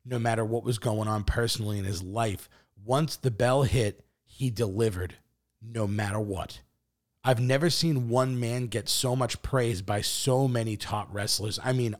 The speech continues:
all the legends. Ric Flair saying that he's the best. You know, Batista was talking about him. Cena said, "The bar is here.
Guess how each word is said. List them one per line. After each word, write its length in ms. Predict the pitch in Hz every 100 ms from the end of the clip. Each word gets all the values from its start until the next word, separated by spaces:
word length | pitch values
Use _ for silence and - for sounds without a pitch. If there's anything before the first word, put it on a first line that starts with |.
| -
all 320 | 143 151 147
the 80 | 117
legends. 460 | 98 95 95 85 - - -
Ric 300 | 104 151 -
Flair 340 | - 131 123
saying 340 | 98 - 113 110
that 120 | 107
he's 220 | 117 110
the 100 | 95
best. 440 | 95 104 71 - - - - -
You 100 | 127
know, 140 | 110
Batista 540 | 87 - 160 156 - 135
was 160 | 113
talking 340 | - 110 - 117
about 240 | 107 107
him. 100 | 95
Cena 380 | - 160 147 120
said, 260 | - 117
"The 100 | 101
bar 360 | 98 123 135 151
is 160 | 127 -
here. 380 | 139 143 151